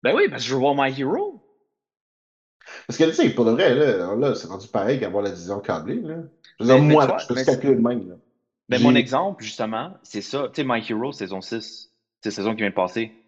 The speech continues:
Speaker 2: Ouais.
Speaker 1: C'est passé cette année. Ça, ça, ça l'a joué sur Crunchyroll et Funimation en même temps.
Speaker 2: OK.
Speaker 1: Je suis comme, vous appartenez à la même compagnie, pourquoi qu'ils étaient pas capables de sortir le dub sur Crunchyroll ?
Speaker 2: T'as raison.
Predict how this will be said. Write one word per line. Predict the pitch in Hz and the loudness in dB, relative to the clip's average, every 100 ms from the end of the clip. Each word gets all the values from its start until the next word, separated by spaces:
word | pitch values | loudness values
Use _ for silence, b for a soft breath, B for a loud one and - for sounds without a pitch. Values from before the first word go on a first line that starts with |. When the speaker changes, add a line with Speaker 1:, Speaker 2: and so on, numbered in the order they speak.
| _ - | _ -2
Speaker 2:
Ouais. | 127 127 117 113 - _ _ - | 4 4 4 -4 -16 _ _ -20
Speaker 1:
C'est | - | -14
passé | 95 - | -12 -12
cette | - 95 90 | -8 -4 -4
année. | 90 87 151 - _ _ _ _ _ _ _ - | -4 -6 -10 -16 _ _ _ _ _ _ _ 0
Ça, | 104 - | 0 0
ça, | - 113 101 90 78 - - | -4 0 2 0 -2 -8 -4
ça | 101 | -2
l'a | 104 104 | -2 -4
joué | 101 120 135 - | -4 -4 -4 -4
sur | - 110 | -10 -12
Crunchyroll | - 110 - 131 107 | -8 -8 -4 -4 -4
et | 131 | -6
Funimation | 123 107 101 101 123 | -6 -6 -6 -8 -6
en | 110 | -4
même | 104 98 87 | -4 -6 -6
temps. | 95 92 - _ _ _ 113 | -6 -6 -10 _ _ _ -8
Speaker 2:
OK. | 123 | 0
Speaker 1:
Je | 123 135 - _ _ _ _ - | 0 0 -8 _ _ _ _ -12
suis | - | -2
comme, | 117 110 | -2 -2
vous | 101 110 | -10 -4
appartenez | 117 110 110 120 | -2 -2 -4 -4
à | 151 | -4
la | 98 | -4
même | 104 143 | -6 -10
compagnie, | 131 110 104 143 233 - | -10 -6 -6 -6 -12 -10
pourquoi | 117 - 156 175 | -12 -4 -4 -2
qu'ils | 110 | -6
étaient | - | -6
pas | 110 | -2
capables | 104 117 107 | 0 0 -2
de | |
sortir | - 95 120 | -6 -8 -6
le | 104 87 | -4 -4
dub | 92 117 120 - _ _ _ _ _ _ _ | -4 -4 -6 -16 _ _ _ _ _ _ _
sur | - 101 | -12 -10
Crunchyroll ? | - 98 - 92 107 110 - _ _ _ _ _ _ _ _ _ _ _ _ _ _ _ _ _ _ _ _ - | -6 -6 -4 -4 -4 -6 -16 _ _ _ _ _ _ _ _ _ _ _ _ _ _ _ _ _ _ _ _ -12
Speaker 2:
T'as | 101 | -12
raison. | 87 - | -12 -16